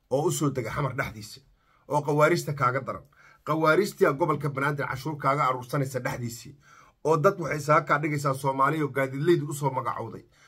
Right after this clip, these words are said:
Weligeedna waa ogaa ninka suuqa xoolaha joogo, Jiis la yiraahdo, oo hadda ka hor ninsa soo xirtay,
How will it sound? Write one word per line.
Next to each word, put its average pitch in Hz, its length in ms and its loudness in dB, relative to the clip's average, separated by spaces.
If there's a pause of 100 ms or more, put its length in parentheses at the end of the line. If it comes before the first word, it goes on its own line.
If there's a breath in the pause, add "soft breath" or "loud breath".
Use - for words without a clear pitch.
(240 soft breath)
Weligeedna 180 480 4
waa 156 260 2
ogaa 117 180 -4
ninka 147 400 -6 (140)
suuqa 156 360 -6
xoolaha 139 260 -2
joogo, 135 320 -6
Jiis 170 360 -4
la 127 60 -8
yiraahdo, 104 400 -6 (340 soft breath)
oo 143 100 6
hadda 147 200 6
ka 170 140 -4
hor 147 100 0
ninsa 165 240 0
soo 143 200 -4
xirtay, 117 320 -12